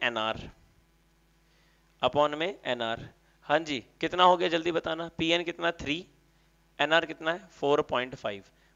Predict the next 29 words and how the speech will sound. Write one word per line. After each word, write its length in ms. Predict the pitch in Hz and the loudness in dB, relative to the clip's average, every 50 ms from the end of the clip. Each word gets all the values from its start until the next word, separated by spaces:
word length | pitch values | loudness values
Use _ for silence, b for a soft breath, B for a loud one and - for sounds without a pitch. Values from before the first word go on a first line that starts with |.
| _ _ | _ _
भाई 100 | 151 180 | 2 2
पॉइंट 340 | - - 165 165 175 185 185 | 4 6 4 4 6 6 2
हटाएंगे 480 | 185 - 175 175 175 175 175 185 196 | 4 4 2 0 0 -2 -2 -2 -2
तो 140 | 202 - - | -4 -6 -8
नीचे 260 | 156 156 151 - 180 | -8 -8 -4 -4 -4
क्या 140 | 156 - 165 | 2 2 2
लगेगा? 320 | 156 147 131 120 110 104 104 | 2 2 -2 -2 -4 -6 0
दस। 480 | - 135 151 - - - - - - _ _ _ _ _ _ _ _ b b b b b b b b b b - | 2 2 2 2 -2 -12 -12 -14 -18 _ _ _ _ _ _ _ _ b b b b b b b b b b 4
आपको 240 | 147 147 - 185 | 4 6 6 2
पता 200 | 170 180 175 - | 2 4 6 6
है 60 | 180 185 | 4 6
बटे 300 | 147 160 156 156 185 180 | 8 6 6 6 4 2
के 100 | 180 185 | 4 0
नीचे 240 | 185 180 - 190 | -2 0 0 2
बटा 220 | 165 160 165 - 180 | 4 4 4 6 8
होता 220 | 175 175 180 - 175 | 6 6 6 4 2
है 40 | |
तो 100 | 175 - | 2 2
क्या 160 | 180 - 185 170 | 0 4 4 4
होता 180 | 165 - 139 | 4 2 -2
है? 40 | 123 - - | -4 0 2
पलट 200 | 127 123 120 123 | 2 2 2 0
जाता 300 | 123 131 127 - 135 127 | 0 0 0 0 -6 -12
है, 180 | 120 127 131 _ _ _ _ _ _ _ _ _ _ _ _ _ _ _ _ _ _ _ _ _ _ _ _ - | -12 -16 -20 _ _ _ _ _ _ _ _ _ _ _ _ _ _ _ _ _ _ _ _ _ _ _ _ -8
तो 60 | 127 | -6
पलट 320 | - - 151 156 165 160 | 4 6 6 6 6 2
के 120 | - 180 160 | 0 -4 2
क्या 140 | 165 180 | 6 6
होगा? 200 | 165 147 117 107 | 6 6 4 0